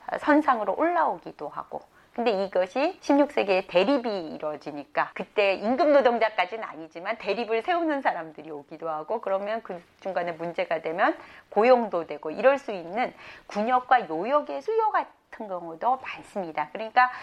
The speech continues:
어, 군인 인구들이 계속 유입되는 거죠.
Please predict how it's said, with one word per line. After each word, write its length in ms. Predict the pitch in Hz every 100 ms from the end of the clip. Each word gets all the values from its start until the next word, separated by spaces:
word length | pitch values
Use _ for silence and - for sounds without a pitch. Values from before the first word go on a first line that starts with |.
| - - -
어, 320 | - 175 180
군인 380 | - 339 349 311
인구들이 580 | 247 311 320 311 262 254
계속 480 | - - - - - _
유입되는 640 | 190 254 - - 175 165 165
거죠. 400 | 160 - 160